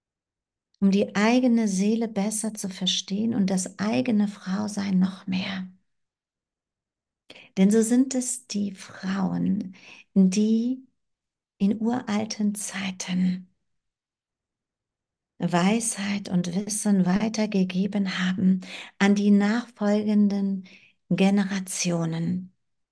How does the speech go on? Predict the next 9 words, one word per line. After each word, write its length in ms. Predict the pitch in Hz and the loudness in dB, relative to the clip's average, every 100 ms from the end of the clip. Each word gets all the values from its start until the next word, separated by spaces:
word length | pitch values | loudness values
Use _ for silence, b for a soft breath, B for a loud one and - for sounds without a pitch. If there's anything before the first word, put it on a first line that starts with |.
| _ _ _ _ _ _ _ _ _ _ _ _ - | _ _ _ _ _ _ _ _ _ _ _ _ -2
Und 120 | - 190 | 4 4
so 140 | 208 | 4
bist 440 | 202 220 220 - 226 | 0 -2 -4 -6 -4
du, 320 | 214 180 196 | -2 -2 0
so 100 | 185 | 2
du 220 | 185 196 | 2 -2
zuhörst, 880 | - - 208 185 185 190 190 - - - | -8 -12 -10 -8 -8 -6 -6 -8 -12 -4
eine 340 | 185 190 220 | 0 2 0
Hüterin 1200 | 220 - 254 262 - 254 - 196 196 185 185 - | -4 -2 0 0 -4 -6 -6 -4 2 2 0 -6